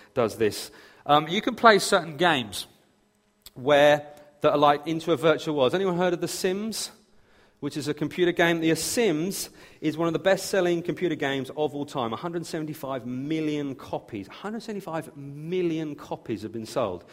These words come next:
It's had four versions over, you know, like, something like twenty add-on packs that it has. And it's sold a hundred seventy-five million copies. And basically what it is, it's a hysterical game, 'cause basically what you do is you basically build an avatar, a person, and then you just create a life for them.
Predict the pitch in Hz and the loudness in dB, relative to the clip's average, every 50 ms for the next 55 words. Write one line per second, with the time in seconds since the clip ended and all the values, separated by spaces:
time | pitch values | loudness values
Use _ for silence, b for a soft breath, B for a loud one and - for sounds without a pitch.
0 | B B B B - 135 - - 151 135 123 - - - 196 202 185 160 156 143 | B B B B -12 -10 -4 -2 0 -2 -2 -2 -2 2 2 4 4 6 6 6
1 | 139 135 - - 139 135 143 147 147 - - - - 131 139 147 139 127 139 131 | 6 4 2 -4 -4 -4 -4 -4 -6 -10 -14 -8 -4 -2 0 0 0 2 0 0
2 | 131 127 B B B B B B B _ _ _ 135 139 123 120 120 120 - 147 | 0 0 B B B B B B B _ _ _ -6 -4 -2 0 -2 -2 -2 -4
3 | 131 113 - - - - - 190 180 175 170 160 156 147 - - - 147 147 165 | -6 -6 -8 -10 -12 -6 -4 -2 -2 0 0 0 -2 -2 -6 -10 -8 -2 -2 0
4 | 160 151 135 123 120 113 - - - 165 147 - - - - - - 143 120 123 | 2 4 2 2 0 -2 -8 -6 -2 0 0 0 -2 -6 -12 -6 -4 -4 -4 -2
5 | - - - - 151 135 117 113 131 151 - - - - B B B B B B | -4 -6 -2 0 2 2 2 2 0 -2 -4 -6 -8 -10 B B B B B B
6 | B B B - 139 135 147 135 135 - - 185 165 170 175 175 170 B B B | B B B -4 -2 -2 -2 -2 -4 -2 2 4 4 4 4 0 -4 B B B
7 | B B - - 175 175 180 170 - - 180 170 165 - 165 151 147 160 156 143 | B B -4 -2 0 0 0 -2 0 0 -2 -2 2 4 4 4 4 2 -4 -4
8 | - 165 139 135 127 139 135 - 202 220 214 - 226 190 170 180 175 156 156 151 | -4 -4 -4 -4 -4 -4 2 4 4 4 4 0 -6 -6 -4 -2 -2 -2 0 0
9 | 156 131 104 101 117 117 - - 127 - - 190 180 151 - 117 107 - 131 117 | 0 -2 -2 -2 -6 -10 -12 -14 -16 -6 -4 -2 -2 -2 -2 -4 -4 -2 -2 -2
10 | 101 95 - 123 - 180 185 185 - 165 151 135 127 143 139 117 107 104 120 - | -4 -6 -8 -6 -4 -4 -4 -4 -4 -8 -8 -8 -6 -4 -2 -2 -2 -4 -6 -4
11 | - 147 151 151 - 139 110 - 151 160 165 151 139 135 135 139 120 113 - - | -2 -2 -2 -2 -6 -12 -12 -8 -6 -4 -4 -4 -4 -2 -2 -2 -2 -4 -6 -4
12 | 107 95 98 - - 151 139 127 - - - 90 92 104 B B B B B - | -6 -6 -6 -4 -2 0 0 0 -2 -6 -10 -10 -10 -12 B B B B B -10
13 | 123 131 139 143 131 143 - - - 170 160 156 160 160 180 196 180 - - 117 | -8 -6 -6 -6 -6 -8 -12 -8 -2 -2 0 0 0 0 -2 -2 -4 -6 -6 -8
14 | 90 92 82 78 | -6 -8 -10 -14